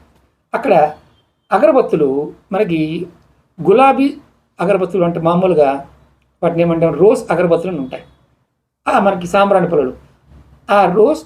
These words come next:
అగరబత్తుల్ని మనం ఒక ప్యాకెట్ తీసుకొని అక్కడ అమ్మవారి పాదాల దగ్గర పెట్టాలి. మీరు పెట్టాలి తప్ప వెలిగించకూడదు, అక్కడ పెట్టి వచ్చేయాలి. రెండోది శుక్లపక్షంలో సోమవారం నాడు,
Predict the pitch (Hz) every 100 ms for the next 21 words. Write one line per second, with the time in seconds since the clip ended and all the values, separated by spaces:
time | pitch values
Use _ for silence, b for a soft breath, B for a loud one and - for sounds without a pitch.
0 | - 196 208 190 190 165 143 - - _
1 | 170 156 143 - _ _ - - 175 185
2 | 190 175 156 156 165 160 170 - _ _
3 | _ _ _ _ 165 208 175 180 185 -
4 | 165 156 156 180 131 - - _ _ _
5 | _ _ _ _ _ _ _ _ _ _
6 | _ _ _ - 226 226 - 202 202 294
7 | 226 226 285 240 175 170 170 147 - _
8 | _ _ - - 196 185 - 180 - -
9 | _ _ _ _ - _ _ _ _ 170
10 | 240 294 160 139 - _ _ _ _ _
11 | - 226 302 262 - 185 143 143 _ _
12 | - 196 214 208 185 160 156